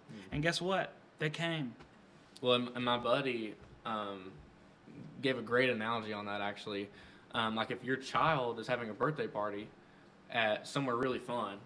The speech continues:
Speaker 1: like Chuck E. Cheese or something, I'm
Speaker 2: Yeah.
Speaker 1: sure you would love Chuck E. Cheese.
Speaker 2: Oh, yeah.
Speaker 1: Um, <laughs> If, if he's having a birthday party there and you say, "All right, son, there might be fifty kids here, but I hate to break it to you, but they're not here for you. They're here for Chuck E. Cheese."
Speaker 2: <laughs> Yeah.
Speaker 1: Or you have it at your boring house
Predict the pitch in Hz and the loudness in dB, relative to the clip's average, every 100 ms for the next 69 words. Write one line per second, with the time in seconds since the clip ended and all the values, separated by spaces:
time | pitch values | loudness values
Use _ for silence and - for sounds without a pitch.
0 | - 104 - - 110 104 101 101 95 98 | -8 -8 -4 -6 -6 -8 -8 -8 -8 -8
1 | 101 - 156 143 110 107 110 131 104 - | -8 -2 0 0 -2 -4 -6 -6 -10 -10
2 | - 196 185 151 156 143 135 - 117 101 | -8 -4 -2 -2 -4 -6 -6 0 0 0
3 | 101 170 160 175 156 - - - - 135 | -2 -2 2 2 2 -6 -16 -16 0 0
4 | - - 135 151 151 160 131 131 180 175 | 0 -4 0 2 4 4 4 2 2 2
5 | 135 120 117 113 117 113 117 117 113 107 | 2 0 0 -2 -2 -2 -4 -4 0 2
6 | 147 - 123 113 110 117 127 127 127 110 | 2 0 -4 -4 -4 -2 -2 -2 -6 -6
7 | 131 - - 165 160 113 107 107 107 117 | -6 -4 -4 -4 -4 -6 -6 -8 -6 -2
8 | 117 - 143 147 - 110 107 98 110 120 | -2 -2 -2 -2 -4 -8 -6 -6 -4 -4
9 | 127 131 127 120 120 104 101 - - - | -4 -8 -8 -10 -8 -8 -10 -14 -20 -14
10 | - 160 123 120 110 - 113 - - 120 | -6 -2 -2 -2 -4 -4 -4 -4 -8 -8
11 | 92 - - 165 151 147 185 208 170 151 | -8 -12 -4 0 0 4 6 6 4 4
12 | 151 147 135 135 123 117 127 127 113 131 | 4 4 2 -2 -2 -2 0 0 -2 -2
13 | 139 123 123 - | -2 -4 -8 -18